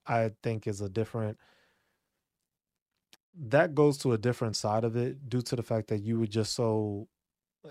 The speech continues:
it's basically like saying institutionalized to do those things. You, you got it into your head like, "Yes,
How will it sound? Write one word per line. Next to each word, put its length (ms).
it's 120
basically 420
like 180
saying 220
institutionalized 1120
to 120
do 220
those 240
things. 320
You, 80
you 260
got 280
it 100
into 320
your 80
head 160
like, 180
"Yes, 320